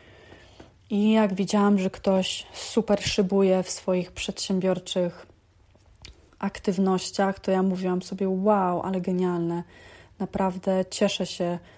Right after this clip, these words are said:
dla niego, cieszę się dla niej, em,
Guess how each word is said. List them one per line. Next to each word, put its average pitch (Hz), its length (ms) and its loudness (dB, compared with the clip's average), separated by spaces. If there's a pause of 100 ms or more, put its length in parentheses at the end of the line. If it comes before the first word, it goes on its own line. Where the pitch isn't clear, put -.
(160)
dla 190 120 -2
niego, 180 360 0
cieszę 196 320 -2
się 190 140 -6
dla 185 200 0
niej, 185 360 0 (360)
em, 180 760 -2